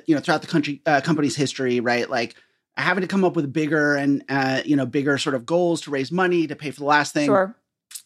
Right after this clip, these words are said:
Speaker 1: And to me, the dividing line, I think everything before twenty sixteen, there's a lot of bad there.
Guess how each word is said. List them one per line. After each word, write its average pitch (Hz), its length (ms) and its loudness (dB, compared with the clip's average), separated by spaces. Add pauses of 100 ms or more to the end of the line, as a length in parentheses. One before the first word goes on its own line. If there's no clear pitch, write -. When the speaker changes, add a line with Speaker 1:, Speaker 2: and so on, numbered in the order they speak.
(400)
Speaker 1:
And 214 100 2
to 220 100 -4
me, 269 200 4
the 254 100 -2
dividing 175 460 2
line, 139 160 0
I 156 80 -2
think 247 220 0
everything 254 580 0 (360)
before 196 480 0
twenty 180 340 0
sixteen, 160 840 -2
there's 202 120 -2
a 247 60 -2
lot 254 180 -2
of 180 80 -2
bad 156 300 2
there. 160 300 0